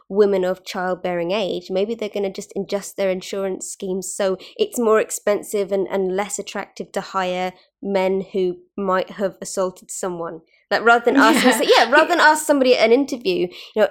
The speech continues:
Speaker 1: "Do you plan to get pregnant?" You know, obviously
Speaker 2: <laughs>
Speaker 1: you can't do that, but people do. Ask someone, it's like,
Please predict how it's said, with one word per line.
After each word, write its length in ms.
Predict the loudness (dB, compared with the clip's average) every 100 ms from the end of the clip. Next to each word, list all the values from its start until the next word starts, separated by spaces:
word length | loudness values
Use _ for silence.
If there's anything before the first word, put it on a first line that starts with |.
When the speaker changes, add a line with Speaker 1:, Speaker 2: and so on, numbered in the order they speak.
| 0
Speaker 1:
"Do 100 | -2
you 140 | -2
plan 300 | -2 -2 -4
to 80 | -4
get 280 | -6 -6 _
pregnant?" 680 | -10 -8 -6 -6 -6 -12 -20 -20 -20 -4
You 120 | 2
know, 80 | 4
obviously 320 | 4 4 4
Speaker 2:
<laughs> 0 |
Speaker 1:
you 60 | 2
can't 260 | 2 2 2
do 120 | 2
that, 160 | 2
but 140 | 0 -2
people 280 | -2 -4 0
do. 200 | 2 4
Ask 260 | 2 2
someone, 160 | -4 -4
it's 80 |
like, 100 | -4